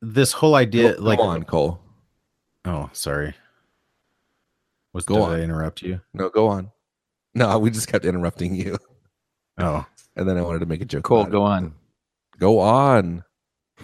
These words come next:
Speaker 1: So, <laughs> I don't know what I was gonna say.
Speaker 2: Dude, just
Speaker 1: The,
Speaker 2: go on.
Speaker 1: the whole idea that one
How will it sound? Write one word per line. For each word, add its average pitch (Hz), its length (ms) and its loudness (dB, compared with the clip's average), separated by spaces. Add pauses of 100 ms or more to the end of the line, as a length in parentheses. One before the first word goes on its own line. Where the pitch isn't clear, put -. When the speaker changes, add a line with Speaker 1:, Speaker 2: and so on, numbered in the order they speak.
(360)
Speaker 1:
So, 120 540 2
<laughs> - 60 -18 (2000)
I 98 60 -4
don't 104 100 0
know 113 80 2
what 110 100 2
I 107 80 2
was 98 120 -2
gonna 95 140 -4
say. 101 160 0
Speaker 2:
Dude, 160 160 -2
just 165 180 -4
Speaker 1:
The, 139 100 4
Speaker 2:
go 175 220 6
on. 147 500 0 (600)
Speaker 1:
the 117 100 2
whole 160 240 6
idea 123 400 4
that 101 260 2 (840)
one 110 480 0